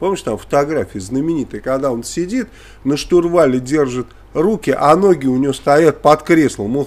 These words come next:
под кресло туда засунул, но он маленький такой еще, скукожился, да, то есть не на педалях, ни на чем. Вот так же он Россией управляет.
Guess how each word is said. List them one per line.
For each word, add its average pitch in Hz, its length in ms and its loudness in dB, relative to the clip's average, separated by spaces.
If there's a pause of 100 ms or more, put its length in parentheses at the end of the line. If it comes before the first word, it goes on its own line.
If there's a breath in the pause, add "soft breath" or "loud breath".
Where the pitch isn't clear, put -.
(140)
под 180 220 6
кресло 180 420 4
туда 123 380 -6
засунул, 160 520 -2
но 185 140 -4
он 160 80 -2
маленький 190 400 0
такой 123 320 -6
еще, - 100 -18 (320 loud breath)
скукожился, 156 840 -2
да, 135 200 0
то - 120 -6
есть 135 160 -6
не 185 120 0
на 220 120 2
педалях, 208 680 0
ни 165 80 2
на 175 180 0
чем. 135 200 -2
Вот 156 160 -2
так 185 220 4
же 127 140 -4
он 123 140 0
Россией 147 400 -2
управляет. 135 600 -4